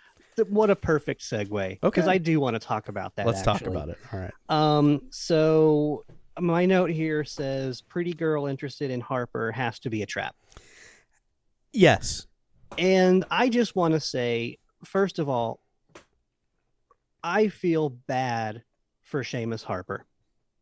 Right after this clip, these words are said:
Speaker 1: And I also wanna say, shame on you writers,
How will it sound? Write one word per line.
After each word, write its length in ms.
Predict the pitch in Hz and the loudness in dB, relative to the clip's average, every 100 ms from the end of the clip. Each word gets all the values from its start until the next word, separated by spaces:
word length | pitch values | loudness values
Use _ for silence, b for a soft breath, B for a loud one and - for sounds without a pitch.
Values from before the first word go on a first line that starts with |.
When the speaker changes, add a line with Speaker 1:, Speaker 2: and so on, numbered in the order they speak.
| _ _ _ _ - B B B B B - | _ _ _ _ -18 B B B B B 0
Speaker 1:
And 160 | 165 | 2
I 140 | 160 175 | 4 6
also 380 | 190 202 175 147 | 4 4 2 2
wanna 300 | 139 127 127 | 2 0 -2
say, 540 | - 127 120 120 117 _ _ _ _ _ _ - | -4 -2 -2 -2 -6 _ _ _ _ _ _ -16
shame 460 | - - 233 240 | -4 2 4 4
on 180 | 214 190 | 4 2
you 220 | 156 160 | 2 0
writers, 800 | 135 127 127 127 101 95 - - | 0 0 0 -2 -6 -8 -12 -16